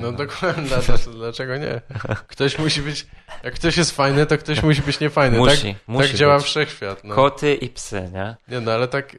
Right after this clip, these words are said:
Speaker 1: tak jest chyba, nie? Nie wiem. W sensie, no, jakbyś, jakbyś nie wiedział, co jest niefajne,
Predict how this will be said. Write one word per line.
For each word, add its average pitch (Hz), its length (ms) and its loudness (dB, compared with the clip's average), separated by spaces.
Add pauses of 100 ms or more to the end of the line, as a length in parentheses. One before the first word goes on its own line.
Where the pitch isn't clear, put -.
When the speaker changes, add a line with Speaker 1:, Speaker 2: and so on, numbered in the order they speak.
Speaker 1:
tak 131 200 -16
jest 160 360 -8
chyba, 92 200 -10
nie? 110 220 -8 (760)
Nie 107 60 -10
wiem. 104 200 -10 (840)
W - 60 -20
sensie, 147 320 2
no, 139 100 -6
jakbyś, 143 500 -2
jakbyś 135 380 -4
nie 143 100 2
wiedział, 151 260 4
co 147 220 2
jest 147 200 0
niefajne, 131 500 -2